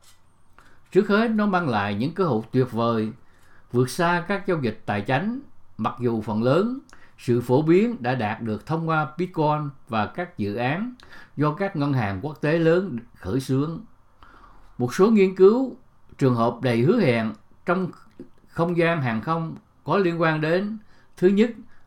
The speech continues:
là quản lý danh tánh. Công nghệ blockchain có thể loại bỏ rắc rối do quản lý danh tính. Dưới đây là một bài viết chi tiết hơn về cách nó có thể cách mạng hóa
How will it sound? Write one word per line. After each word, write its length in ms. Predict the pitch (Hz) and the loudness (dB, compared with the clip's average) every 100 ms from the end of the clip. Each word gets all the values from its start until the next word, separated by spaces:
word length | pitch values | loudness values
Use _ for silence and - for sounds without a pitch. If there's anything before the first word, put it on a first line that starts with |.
| - | -18
là 380 | - 113 104 98 - | -6 -2 0 -2 -4
quản 220 | 107 147 | -4 2
lý 160 | 170 208 | 4 4
danh 240 | 185 165 | 2 0
tánh. 280 | 165 196 262 - - - - _ - - - - | 0 0 -4 -10 -20 -20 -20 _ -20 -20 -20 -4
Công 180 | 185 160 | 0 2
nghệ 180 | 117 | 2
blockchain 500 | 131 233 - 190 190 | 2 -2 0 0 2
có 100 | 190 | 0
thể 360 | 202 139 123 160 | -2 0 0 0
loại 220 | 139 120 | 0 0
bỏ 300 | 117 101 139 | 0 -2 -2
rắc 140 | 190 190 | -4 -2
rối 380 | 185 202 247 247 | 2 2 0 -8
do 340 | 143 143 170 165 - | -8 -2 0 0 -2
quản 220 | 117 123 | -4 -2
lý 160 | 165 190 | 0 0
danh 220 | 180 165 | -2 -2
tính. 280 | 175 202 269 285 - - - - - - - - - - | -2 -4 -6 -10 -20 -20 -20 -20 -20 -20 -20 -20 -14 0
Dưới 200 | 170 226 | 2 4
đây 260 | 190 180 | 4 4
là 120 | 135 | 2
một 240 | 113 110 - - | -2 -4 -8 -4
bài 160 | 110 | -2
viết 360 | 110 175 233 - | 0 -2 -2 -4
chi 160 | 170 | -2
tiết 260 | 170 208 226 | 0 0 0
hơn 360 | 175 175 170 165 _ - - - - - | 0 0 0 -12 _ -20 -20 -20 -20 -8
về 160 | 120 123 | 0 0
cách 260 | 123 196 190 | 2 -2 0
nó 340 | 180 233 226 - | -2 -2 -2 -6
có 100 | 196 | -6
thể 440 | 131 110 113 170 - - - - | -2 -2 -2 -4 -8 -20 -20 -6
cách 160 | 202 208 | -4 0
mạng 280 | 123 107 | 0 0
hóa 320 | 117 147 190 | -2 -2 -2